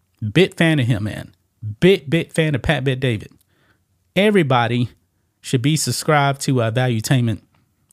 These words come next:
and the P V D podcast. He actually really exposed how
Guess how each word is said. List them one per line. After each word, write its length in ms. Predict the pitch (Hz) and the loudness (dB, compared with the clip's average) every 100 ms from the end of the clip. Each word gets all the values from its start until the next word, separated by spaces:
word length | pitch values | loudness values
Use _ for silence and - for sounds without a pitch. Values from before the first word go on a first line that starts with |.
| - | -2
and 120 | 117 | -2
the 40 | |
P 140 | - 147 | 0 0
V 140 | 131 | 0
D 180 | 120 113 | 0 -2
podcast. 720 | - 147 135 - - - - _ _ _ _ _ _ _ _ _ _ _ _ _ _ _ _ | -2 -2 -2 -6 -8 -12 -12 _ _ _ _ _ _ _ _ _ _ _ _ _ _ _ _
He 300 | - 247 254 | 0 4 4
actually 400 | 175 165 - 131 | 2 -2 -2 0
really 260 | 139 202 156 | 0 0 -2
exposed 800 | - - 180 180 127 127 - _ _ _ _ | -4 0 2 2 0 -2 -6 _ _ _ _
how 560 | - - 147 131 135 - | -6 -2 0 0 -2 -6